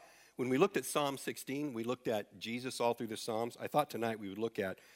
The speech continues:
the name of God in the Psalms. So, uh,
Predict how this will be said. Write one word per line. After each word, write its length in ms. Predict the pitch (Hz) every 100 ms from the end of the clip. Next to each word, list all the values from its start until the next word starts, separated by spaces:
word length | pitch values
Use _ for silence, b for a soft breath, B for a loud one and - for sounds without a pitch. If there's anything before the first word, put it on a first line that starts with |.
| B B B
the 80 | 113
name 220 | 110 123
of 160 | 113 85
God 320 | 107 107 110
in 80 | 95
the 100 | 90
Psalms. 500 | - 95 87 82 -
So, 380 | - 127 127 - B B B B B B -
uh, 300 | 120 117 110